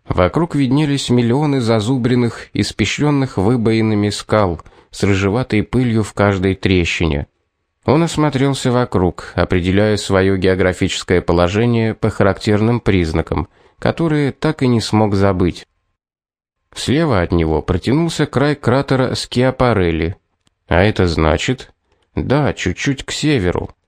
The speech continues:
Два холмика красной земли закрывали нижнюю треть грузовых модулей. Белые титановые корпуса потемнели от трехсот лет бесконечных бурь,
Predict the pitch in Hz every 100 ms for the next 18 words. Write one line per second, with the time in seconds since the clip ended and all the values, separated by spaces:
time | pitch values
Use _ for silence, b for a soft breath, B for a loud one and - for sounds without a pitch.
0 | _ - 101 127 131 123 127 120 117 110
1 | 117 113 - 107 104 98 107 113 113 80
2 | 85 92 107 123 113 - 113 120 110 104
3 | 98 - 107 113 - 92 92 101 95 101
4 | 110 113 107 92 80 71 64 _ _ _
5 | _ _ _ - 85 104 120 117 107 101
6 | 98 107 107 101 95 95 90 90 - 110
7 | 113 107 - 104 127 135 127 110 113 104
8 | 104 - 131 127 110 117 107 101 - 104
9 | 104 104 - 92 85 82 113 131